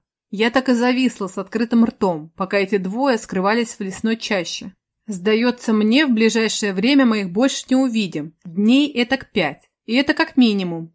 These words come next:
донеслось задумчиво весёлое от находившейся неподалёку Арины, которую все поддержали очередными понимающими насмешками. «Надеюсь, больше тебе ничего не велели никому передать, и мы можем, наконец, последовать примеру родителей и свалить отсюда?»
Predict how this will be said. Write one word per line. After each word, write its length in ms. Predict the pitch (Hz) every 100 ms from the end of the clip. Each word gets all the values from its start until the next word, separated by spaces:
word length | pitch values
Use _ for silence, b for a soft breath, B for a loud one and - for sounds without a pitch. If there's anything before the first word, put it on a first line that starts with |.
| _ -
донеслось 560 | 208 226 240 262 247
задумчиво 540 | 214 214 220 214 214 196
весёлое 560 | 196 202 269 302 254
от 100 | 202
находившейся 720 | 202 208 202 262 - 226 -
неподалёку 640 | 208 196 190 190 233 254 240
Арины, 640 | 240 247 214 170 160 175 -
которую 400 | 214 226 220 208
все 180 | - 208
поддержали 600 | 214 185 202 185 262 269
очередными 640 | 220 208 196 185 240 262
понимающими 680 | 233 202 202 226 226 226 220
насмешками. 800 | 226 233 220 180 - 170 160 185 _ _ _ 214
«Надеюсь, 380 | 214 233 254
больше 320 | 220 262 254 240
тебе 220 | 226 247
ничего 360 | 240 - 247
не 140 | 320 277
велели 360 | 220 240 311
никому 360 | 269 208 208 202
передать, 580 | 196 214 202 175 160 _
и 80 | 226
мы 120 | 240
можем, 280 | 240 233 240
наконец, 460 | 226 240 240 233
последовать 560 | - 240 - 247 226 -
примеру 400 | 233 233 233 226
родителей 720 | 220 220 226 220 208 202 -
и 60 | -
свалить 400 | - 240 285 320
отсюда?» 560 | 220 - 196 160 156